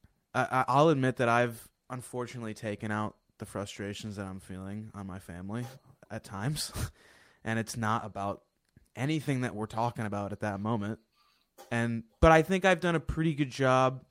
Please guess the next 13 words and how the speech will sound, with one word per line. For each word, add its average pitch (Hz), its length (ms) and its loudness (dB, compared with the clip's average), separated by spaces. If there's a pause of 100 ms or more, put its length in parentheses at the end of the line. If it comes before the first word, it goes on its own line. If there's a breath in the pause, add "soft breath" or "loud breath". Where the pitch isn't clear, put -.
(520)
and 117 100 -6
I 113 60 -2
pride 135 520 4
myself 123 540 -2
in 107 60 -8
having 113 500 -6
such - 400 -8
open 110 300 -4
relationships 101 840 -8 (500)
with 101 120 -14
my 98 160 -8
friends 104 420 -8
and 98 200 -10